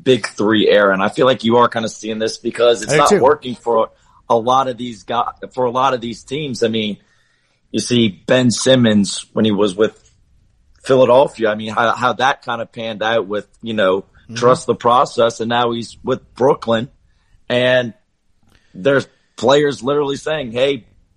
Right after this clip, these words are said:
Speaker 1: make something happen of yourself during practices." Uh, I mean, you look at Westbrook, like you mentioned. I mean, no one even wants him on the team. I mean, w-,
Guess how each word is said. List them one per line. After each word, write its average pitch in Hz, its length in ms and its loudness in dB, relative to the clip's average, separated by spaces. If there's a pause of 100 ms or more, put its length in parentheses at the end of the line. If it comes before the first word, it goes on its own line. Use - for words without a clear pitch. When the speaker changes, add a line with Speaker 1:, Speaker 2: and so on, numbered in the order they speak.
Speaker 1:
make 117 340 -2
something 135 460 -4
happen 123 400 0
of 107 120 -6
yourself 95 520 -6 (160)
during 120 260 -2
practices." - 880 -4 (720)
Uh, 104 380 2 (280)
I - 40 -12
mean, 101 320 -8
you 110 120 0
look 123 160 4
at - 140 0
Westbrook, 113 800 0
like 113 240 -2
you 110 80 -8
mentioned. 110 440 -6
I 107 60 -2
mean, 98 280 -8 (420)
no 151 260 6
one 170 140 4
even 151 200 0
wants 143 240 0
him 135 120 -4
on 135 100 -2
the 135 80 -6
team. 147 300 -10
I 127 60 -6
mean, 117 160 -10
w-, 113 120 -6